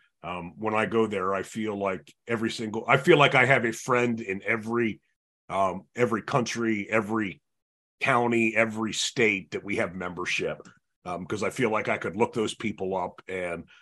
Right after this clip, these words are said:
call them and they would share whatever they wanted to, sh-, you know, whatever I ask them to share,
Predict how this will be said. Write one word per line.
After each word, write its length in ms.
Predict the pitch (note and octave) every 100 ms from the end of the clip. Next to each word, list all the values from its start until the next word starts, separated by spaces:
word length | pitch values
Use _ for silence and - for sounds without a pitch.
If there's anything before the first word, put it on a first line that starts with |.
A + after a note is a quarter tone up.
| _ -
call 320 | A#2 G2+ G2
them 200 | F#2+ F#2+
and 260 | F2+ F2+
they 220 | F#2 F#2 F2+
would 380 | F2+ F#2+ E2+ E2+ _ _ _ _ -
share 640 | - - A2+ G#2 G2+ G#2
whatever 400 | F2 F#2 G#2+ A2+
they 140 | G#2+ G#2+
wanted 320 | G#2 G2+ F2+
to, 80 | E2+
sh-, 100 | -
you 140 | A2+
know, 80 | F#2
whatever 340 | A2+ B2+ A2
I 120 | F#2
ask 300 | F2+ G#2 A#2
them 120 | - B2
to 100 | A#2+
share, 680 | - B2+ A2+ A2 G#2+ G#2+